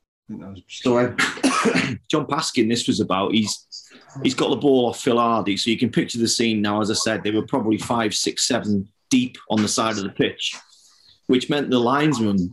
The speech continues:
Speaker 2: were actually on the pitch, like, for the last ten minutes of the game.
Speaker 1: Yeah.
Speaker 2: Um, John Paskin's going, has got a ball from Phil on the left-hand side. Now I'm watching this, uh, just as he crossed the halfway line.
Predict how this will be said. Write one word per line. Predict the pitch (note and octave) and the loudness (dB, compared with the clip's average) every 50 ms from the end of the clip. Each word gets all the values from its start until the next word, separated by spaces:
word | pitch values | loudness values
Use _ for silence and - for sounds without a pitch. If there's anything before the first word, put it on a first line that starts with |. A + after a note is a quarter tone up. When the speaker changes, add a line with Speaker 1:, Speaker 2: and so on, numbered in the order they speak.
| - | -2
Speaker 2:
were | - A2+ A#2 B2 | 0 2 2 2
actually | C3 - - - - A2 A2 | 2 0 -2 -2 2 2 2
on | G#2 G#2 | 2 0
the | G#2 G2 | -2 -2
pitch, | - - D3 C#3 - - - | 0 0 0 0 0 -2 -2
like, | C3+ F#2 E2 | -2 -2 -2
for | - F#2+ | -2 0
the | G#2 | 0
last | G#2 G#2+ - - - | 0 0 0 -2 -2
ten | - A#2 G#2+ | -2 0 0
minutes | G#2 G2+ G2 - - | 0 0 -2 0 0
of | G#2+ | 0
the | G2+ | 0
game. | F2+ A2+ A2+ G#2 F#2+ F#2 F#2 - _ _ _ _ _ _ _ _ _ - | 2 0 0 -2 -4 -6 -8 -12 _ _ _ _ _ _ _ _ _ -10
Speaker 1:
Yeah. | G2+ F2 D#2+ - - - G#2+ | -8 -8 -8 -6 -4 0 0
Speaker 2:
Um, | G#2 G#2+ G#2+ G#2 G#2+ G#2+ - - - _ - | 2 2 2 2 2 0 -2 -4 -6 _ -2
John | B2 - D#3+ D3 - | 0 0 0 0 0
Paskin's | - E3 D#3+ - - C#3 A#2+ A2 G2 | -2 -4 -4 -2 0 0 0 0 0
going, | G#2 A#2+ A#2 A2+ A2+ - - - | 2 2 2 2 2 0 -2 -4
has | - G2 | -6 -2
got | - - - - | 0 0 0 0
a | G2+ | 0
ball | G2 A2 A#2+ A#2+ A#2+ A#2 | 0 2 2 2 2 0
from | - - A2 | -2 -4 -4
Phil | G2+ - - - C#3 C3 A#2+ | -2 -2 0 2 2 2 2
on | A2 G#2 | 0 0
the | G#2+ | 0
left-hand | G#2+ A#2 A2 - - A2+ A2+ G2+ | 0 -2 -2 -4 -4 -4 -4 -2
side. | - - A#2 A2+ A2+ G#2 | -2 -2 0 0 0 0
Now | G#2+ A#2 | 0 0
I'm | A#2+ B2 A#2+ | 0 2 2
watching | A#2+ B2+ C3 - - - A#2 | 0 0 -2 -4 -2 -2 0
this, | A2+ G2+ F#2+ | 0 0 0
uh, | - A2+ - F#2+ | 0 0 0 0
just | F#2+ B2+ C3 - | 0 -2 0 0
as | - A#2 A#2 | 0 -2 -2
he | B2+ | -4
crossed | B2+ - - B2+ A2 - - | -4 -2 -2 -2 -2 -2 -2
the | - | -2
halfway | A2 B2 A#2+ A#2 A2+ - - B2+ B2+ B2+ | 0 2 2 0 0 0 2 2 4 4
line. | A#2+ A2 F#2+ F#2+ F#2 F#2 | 2 0 0 -2 -4 -8